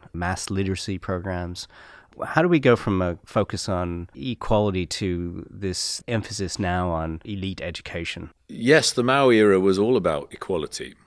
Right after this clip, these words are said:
Speaker 2: and certainly during the Cultural Revolution, at least rhetorically, the leadership placed a lot of emphasis on challenging the sort of role of education in reproducing class and hierarchy. But the approach they took was violent.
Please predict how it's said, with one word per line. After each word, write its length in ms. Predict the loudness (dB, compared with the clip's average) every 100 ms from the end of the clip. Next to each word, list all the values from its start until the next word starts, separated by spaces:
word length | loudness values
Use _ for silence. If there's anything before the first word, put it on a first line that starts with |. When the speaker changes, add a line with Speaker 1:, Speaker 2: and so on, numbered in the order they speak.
| -14
Speaker 2:
and 160 | -4
certainly 280 | 0 0 0
during 260 | -2 -2 -4
the 60 |
Cultural 360 | -4 -4 -2 -2
Revolution, 580 | 2 4 4 2 -2 -8 -18 -20 -20 _
at 120 | -6
least 220 | -6 -6 -6
rhetorically, 640 | 4 6 6 4 -2 -2 _ _ _ _
the 80 | 2
leadership 560 | 4 2 0 -2 -2
placed 180 | -4 -6
a 60 | -2
lot 160 | 0
of 80 | 0
emphasis 640 | -2 -4 -6 -4 -4 -6 -6 -2
on 380 | 0 0 -4 -12 -20 _ _
challenging 880 | 0 2 4 4 2 2 0 -2 -8 -8
the 80 | -4
sort 220 | -2 -2
of 100 | -6 -4
role 320 | 4 6 6
of 80 | 4
education 640 | 0 -4 -2 0 0 -2 -4
in 200 | -4 -4
reproducing 880 | -6 -8 -8 -6 -6 -6 -6 -8 -16 _ _ _ -8
class 540 | -4 -2 -2 -4 -6
and 200 | -6 -14 -20 _ _
hierarchy. 680 | 0 2 0 -4 -8 -16 -18 _ -20 -20 -20 _ 2
But 200 | 2 2
the 100 | -2
approach 340 | 0 0 0 -2
they 100 | -2
took 260 | -2 -4
was 160 | -6 -6
violent. 600 | -4 2 4 2 -4